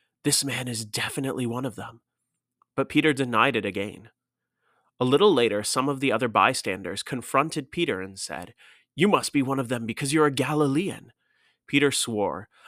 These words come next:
"A curse on me if I'm lying. I don't know this man you're talking about." And immediately, the rooster crowed the second time. Suddenly,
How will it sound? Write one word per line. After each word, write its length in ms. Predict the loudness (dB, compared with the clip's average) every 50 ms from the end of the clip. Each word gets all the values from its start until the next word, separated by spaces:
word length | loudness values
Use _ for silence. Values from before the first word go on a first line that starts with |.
| -4 0
"A 80 | 0 0
curse 480 | 2 2 4 8 10 10 10 8 6
on 220 | 4 4 4 4 0
me 100 | 0 0
if 100 | -2 -2
I'm 180 | -4 -2 -2
lying. 380 | 0 0 0 0 -2 -4 -6 -6 -4
I 160 | -4 -4 -4
don't 460 | -4 -2 2 4 6 6 4 4 2
know 300 | 0 0 4 4 4 4
this 300 | 4 2 0 0 0 -4
man 320 | -2 -2 -2 -2 -2 -4 -2
you're 140 | -4 -4 -4
talking 460 | 2 2 2 2 2 -2 -8 -8 -8
about." 420 | -10 -12 -14 -18 -20 -20 _ -20 _ _ _ _ _ _ _ _ _ _ _ _ _ _ _ -10
And 160 | -8 -6 -6
immediately, 720 | -6 -6 -6 -6 -6 -6 -8 -10 -10 -12 -16 -16 -16 -20 _ _ _ _ _ _ _ -8
the 80 | -6 -4
rooster 400 | -2 0 0 0 -2 -4 -6 -6
crowed 500 | -6 -6 -4 -2 -2 -2 -4 -8 -12 -14 _ _
the 100 | -10 -8
second 400 | -8 -6 -8 -8 -8 -10 -14 -14
time. 400 | -14 -16 -16 -16 -16 -20 -20 _ _ _ _ _ _ _ _ _ _ _ _ _ _ _ _ _ _ -12
Suddenly, 640 | -8 0 0 0 0 0 -4 -6 -10 -12 -14 _